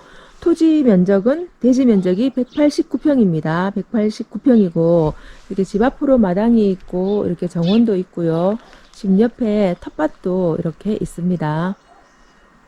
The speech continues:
네, 주택은 건령이 조금 되었습니다. 천구백구십칠 년도 건축된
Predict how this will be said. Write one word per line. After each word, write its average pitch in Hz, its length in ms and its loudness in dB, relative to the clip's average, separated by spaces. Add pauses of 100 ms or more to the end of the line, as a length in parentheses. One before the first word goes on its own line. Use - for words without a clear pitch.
(600)
네, 202 120 2
주택은 233 760 4
건령이 220 380 2
조금 208 280 4
되었습니다. 190 680 2
천구백구십칠 285 880 0
년도 294 240 2
건축된 196 640 0